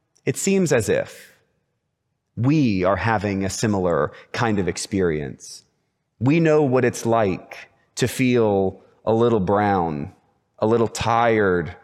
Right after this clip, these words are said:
to look a little dead. And at Easter,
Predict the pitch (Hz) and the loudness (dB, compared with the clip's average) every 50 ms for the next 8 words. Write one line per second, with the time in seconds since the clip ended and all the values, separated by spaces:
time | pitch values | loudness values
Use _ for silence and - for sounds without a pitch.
0 | _ _ _ _ _ _ - 131 120 120 131 127 - 131 113 104 113 113 113 110 | _ _ _ _ _ _ -2 0 2 2 0 0 0 0 2 2 2 2 2 0
1 | 101 90 87 107 110 107 95 87 82 80 76 92 - - - _ _ _ _ _ | 0 0 2 2 4 4 4 2 0 0 -2 -6 -10 -14 -20 _ _ _ _ _
2 | _ _ _ _ _ _ _ _ _ _ _ _ - 117 110 104 104 165 190 - | _ _ _ _ _ _ _ _ _ _ _ _ -4 0 0 2 2 2 0 -2
3 | - - - - - - - - - - | -4 -8 -10 -12 -14 -16 -16 -20 -20 -20